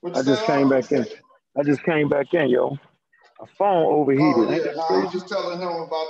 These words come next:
Speaker 1: the, uh, the protest. He asked about the protest that was going on out here. I'm in L A,
Speaker 2: Mm-hmm.
Speaker 1: so, like, I'm in the, in the middle of everything in that part. But, uh,
Speaker 2: Mm-hmm.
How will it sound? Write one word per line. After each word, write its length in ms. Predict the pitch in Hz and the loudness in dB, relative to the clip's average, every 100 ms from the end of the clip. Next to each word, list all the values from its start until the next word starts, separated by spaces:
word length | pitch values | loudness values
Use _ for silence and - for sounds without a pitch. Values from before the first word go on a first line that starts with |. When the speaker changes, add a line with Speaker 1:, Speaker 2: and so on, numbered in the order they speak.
| 143 | -10
Speaker 1:
the, 260 | 143 135 | -16 -12
uh, 220 | 135 123 127 _ _ | -10 -8 -10 _ _
the 440 | 139 131 123 117 - | -10 -6 -6 -8 -8
protest. 380 | 170 170 170 156 | -6 -6 -6 -6
He 100 | 170 | -4
asked 240 | 165 160 160 | -4 -4 -6
about 220 | 156 147 143 - | -8 -10 -10 -8
the 60 | |
protest 440 | 175 - 156 143 147 | -8 -8 -10 -10 -12
that 80 | 135 | -18
was 120 | 135 | -18
going 260 | 147 147 147 | -14 -10 -8
on 180 | 143 139 | -8 -8
out 220 | 135 135 | -10 -8
here. 260 | 175 160 - - _ _ 151 | -8 -8 -10 -18 _ _ -8
I'm 240 | 202 214 | -6 -6
in 80 | 190 | -4
L 200 | 175 180 | -4 -4
A, 40 | |
Speaker 2:
Mm-hmm. 140 | 202 175 | -4 -4
Speaker 1:
so, 400 | - 170 240 - - | -6 -6 -6 -8 -8
like, 160 | 135 - | -8 -6
I'm 140 | 180 | -6
in 120 | 175 | -6
the, 200 | 156 143 - 143 | -6 -8 -10 -14
in 80 | 139 | -14
the 60 | 143 | -12
middle 300 | 170 160 147 | -8 -6 -6
of 60 | |
everything 720 | 147 175 160 - 156 147 139 143 _ _ - | -8 -8 -10 -10 -8 -8 -12 -20 _ _ -18
in 140 | 139 | -10
that 240 | 151 170 - | -8 -8 -10
part. 260 | 127 107 - _ _ _ _ _ | -10 -10 -14 _ _ _ _ _
But, 320 | 135 127 117 131 | -10 -8 -10 -10
uh, 280 | 135 127 143 | -8 -4 -4
Speaker 2:
Mm-hmm. 140 | - | -6